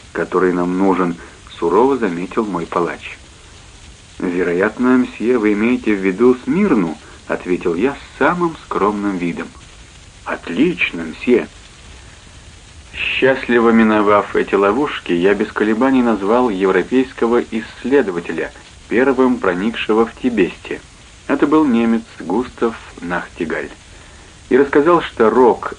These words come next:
единорога не что иное, как клык млекопитающего, живущего в арктических морях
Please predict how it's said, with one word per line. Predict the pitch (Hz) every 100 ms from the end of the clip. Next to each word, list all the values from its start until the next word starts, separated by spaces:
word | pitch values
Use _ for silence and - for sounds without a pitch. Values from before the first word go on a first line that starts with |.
| -
единорога | 95 98 104 104 131 160 90
не | 85
что | 85 - 101
иное, | 123 131
как | 127 123 120 -
клык | 131 135 127
млекопитающего, | 113 113 113 127 127 139 101 80 - 82 76 - - - -
живущего | 85 90 98 117 - - 87 85
в |
арктических | 87 - 104 90 - 87 -
морях | 85 85 135 151